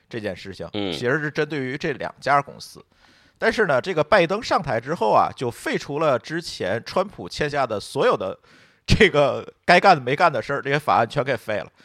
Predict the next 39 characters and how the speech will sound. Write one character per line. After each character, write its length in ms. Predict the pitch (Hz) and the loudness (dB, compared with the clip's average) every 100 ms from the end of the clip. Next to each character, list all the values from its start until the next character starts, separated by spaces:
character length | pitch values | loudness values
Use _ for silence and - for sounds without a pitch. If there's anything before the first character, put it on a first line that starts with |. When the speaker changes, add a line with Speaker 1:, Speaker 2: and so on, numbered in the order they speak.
| _ _ | _ _
Speaker 1:
当 120 | - 190 | -2 -2
时 160 | 156 | -2
这 160 | 156 160 | -2 0
俩 220 | 104 85 | 2 2
Speaker 2:
顺 140 | 95 | 4
便 200 | 131 123 - _ | 8 8 6 _
这 180 | - 113 | 0 2
个 80 | 90 | 2
也 100 | 65 | 0
没 200 | 73 64 | -4 -6
了。 120 | 80 - | -8 -4
Speaker 1:
对， 260 | 147 113 - - | 2 2 0 -2
这 120 | 175 | 2
俩 140 | 113 98 | 4 4
干 220 | 220 185 | 4 4
得 80 | 131 | 2
比 140 | 113 143 | -2 -2
较 100 | 104 | -4
凶 240 | - 170 | -6 -6
嘛。 120 | 135 | -6
Speaker 2:
对。 180 | - _ _ _ _ | -8 _ _ _ _
Speaker 1:
然 220 | - 101 117 | -2 0 2
后 200 | 120 110 | 2 2
呢， 460 | 101 90 90 92 107 - | 0 0 0 -2 -2 2
当 160 | 127 | 4
然 100 | 143 | 4
这 140 | 143 143 | 4 2
里 80 | 113 | 2
也 140 | 120 | 4
有 160 | 123 131 | 4 2
种 180 | 123 | -2
种 160 | 123 98 | -8 -4
政 180 | 139 127 | -4 -4
治 80 | 95 | -2
上 160 | 113 | -2
的 80 | 92 | -2
原 240 | 85 85 | -6 -6
因 160 | 101 131 | -6 -6
了， 160 | 104 | -6